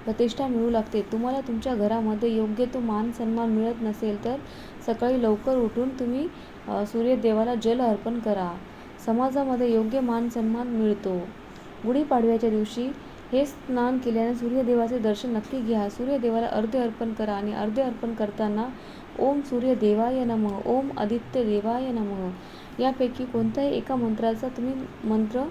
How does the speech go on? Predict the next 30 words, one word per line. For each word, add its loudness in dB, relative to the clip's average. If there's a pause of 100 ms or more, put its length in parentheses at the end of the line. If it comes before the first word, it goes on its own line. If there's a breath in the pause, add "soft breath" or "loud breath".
(360 loud breath)
नक्की -4
करू 0
शकता. -4 (380 loud breath)
कमीत 0 (120)
कमी 0
सात 0
वेळा 4
करावा. 0
यामुळे 2
समाजामध्ये 0 (380 loud breath)
लौकिकता 2
वाढतो. 0
विशेष -2
करून 0
जे 0
लोक 0
समाजकार्यात, -2
राजकारणात -2
आहेत 0 (480 loud breath)
त्यांनी 2
तर 2
हा 2
उपाय 2
नक्की -2
करावा. -2 (680 loud breath)
गुढीपाडव्याच्या 0
दिवशी -6
आपण -2
गुढी 4
उभारतो. 2